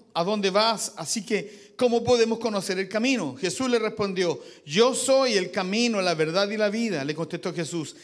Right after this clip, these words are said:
"Nadie llega al Padre si no es por mí". Amén, ¿o no? "Si ustedes realmente me conocieran,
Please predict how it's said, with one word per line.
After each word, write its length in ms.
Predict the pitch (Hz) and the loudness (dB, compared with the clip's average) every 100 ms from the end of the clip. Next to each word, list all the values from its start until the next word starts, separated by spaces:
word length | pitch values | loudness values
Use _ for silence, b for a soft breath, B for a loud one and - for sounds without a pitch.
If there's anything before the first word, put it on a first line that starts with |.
| B B | B B
"Nadie 640 | 160 190 262 285 240 180 | -2 2 2 2 0 -2
llega 360 | 147 247 247 190 | 0 2 2 0
al 200 | 165 - | -4 -2
Padre 720 | 254 277 294 320 311 302 302 - _ _ | 2 2 2 0 -2 -4 -12 -20 _ _
si 220 | - - | -14 -6
no 120 | 226 220 | 0 0
es 80 | |
por 200 | 214 208 | 2 0
mí". 220 | 202 202 190 | 0 -2 -2
Amén, 280 | 185 233 269 | 0 2 4
¿o 40 | |
no? 300 | 240 277 277 - - - - - - - - _ B B B | 2 0 -4 -12 -20 -20 -20 -20 -20 -20 -20 _ B B B
"Si 200 | - 233 | -2 0
ustedes 440 | 220 233 285 214 | 0 2 2 2
realmente 680 | 190 208 202 226 233 233 214 | 2 2 2 0 0 0 -2
me 200 | 190 180 | -2 -4
conocieran, 800 | 170 160 143 214 214 202 196 180 | -2 -4 -4 0 2 0 -4 -10